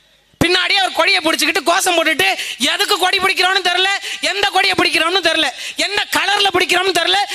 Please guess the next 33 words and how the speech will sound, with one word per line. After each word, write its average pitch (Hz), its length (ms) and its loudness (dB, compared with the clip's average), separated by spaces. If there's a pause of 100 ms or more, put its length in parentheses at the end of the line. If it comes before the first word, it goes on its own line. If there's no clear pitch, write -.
(140)
என்ன 403 240 0
நோக்கத்துக்கு 403 440 0
பிடிக்கிறோம்னு 330 380 0
தெரியல. 302 160 0 (420)
அதிகபட்சமா 320 560 0
எவ்வளவு? 320 260 2 (480)
நூறு 403 320 2
நாள் 359 220 0
வேலைக்கு 302 280 -2
போற 285 200 2
அம்புட்டு 320 260 0
பேரையும் 294 200 -2
கூட்டு 285 180 -4
போயிட்டாங்க. 226 440 -2 (1300)
நூறு 370 220 4
நாள் 339 160 0
வேலை, 302 180 0
இன்னைக்கு 311 260 2
உனக்கு 311 220 2
இதுதான் 403 260 2
நூறு 403 200 0
நாள் 392 200 0
வேலையே. 370 260 0 (1040)
நூறு 349 260 4
நாள் 349 180 0
தான் 349 120 2
வேலை 349 160 -2
கொடுப்பான்ல, 311 400 2
இந்த 262 140 0 (120)
ஆறு 339 200 0
நாள் 349 180 2
தான் 339 160 2
வேலை. 320 180 0